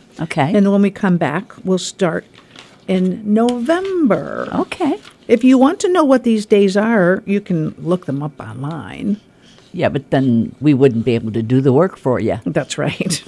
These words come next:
Speaker 2: <laughs> But you can also listen. And
Speaker 1: I went for tips and stuff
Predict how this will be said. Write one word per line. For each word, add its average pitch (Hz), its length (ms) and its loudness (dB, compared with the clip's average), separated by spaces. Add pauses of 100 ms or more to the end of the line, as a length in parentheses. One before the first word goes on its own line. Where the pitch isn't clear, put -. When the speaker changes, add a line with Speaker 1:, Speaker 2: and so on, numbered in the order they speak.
Speaker 2:
<laughs> - 120 -2
But - 260 -2
you 196 140 -4
can 185 180 0
also 170 300 -2
listen. 147 460 -6
And 156 260 -6 (1300)
Speaker 1:
I 269 160 2
went 320 280 2
for 220 80 4
tips - 680 -2
and 156 400 -2
stuff - 640 -2